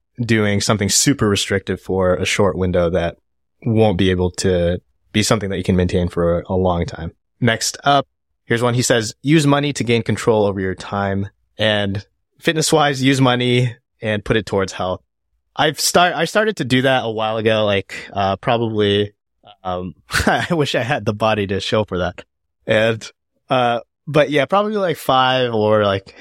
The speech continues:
maybe, even, I don't think it's, like, quite ten years ago, but maybe it was when Tools of Titans came out, where Tim Ferriss wrote about how he decided to start prioritizing health. And that really meant prioritizing it, putting it number one for all his decisions, that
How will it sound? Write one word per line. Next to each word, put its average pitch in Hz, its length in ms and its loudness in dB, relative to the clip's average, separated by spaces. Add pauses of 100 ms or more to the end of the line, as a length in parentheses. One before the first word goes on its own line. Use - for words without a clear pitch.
(140)
maybe, 202 200 2
even, 147 260 2
I 160 180 4
don't 190 100 2
think 151 120 -6
it's, 139 80 -4
like, 120 120 2
quite 120 240 -2
ten 104 160 -2
years 98 180 -2
ago, 98 220 -2
but 95 300 -4 (480)
maybe 175 160 2
it 202 40 2
was 180 80 -2
when 160 120 -2
Tools 139 280 4
of 117 80 0
Titans 95 360 -4
came 90 240 -10
out, 85 240 -12 (400)
where 107 220 2
Tim 139 260 0
Ferriss 104 500 0
wrote 101 180 4
about 92 360 0
how 95 500 0 (460)
he 107 240 -2
decided 107 400 -2
to 107 80 -2
start 101 300 0
prioritizing 107 640 0
health. 98 260 0
And 98 100 -2
that 120 180 0
really 120 360 2
meant 101 400 -2
prioritizing 98 640 -2
it, 92 260 -6
putting 113 280 0
it 107 160 -2
number 104 280 0
one 92 280 2
for - 160 -4
all 90 160 0
his 92 140 -4
decisions, 90 540 -2
that 87 220 -2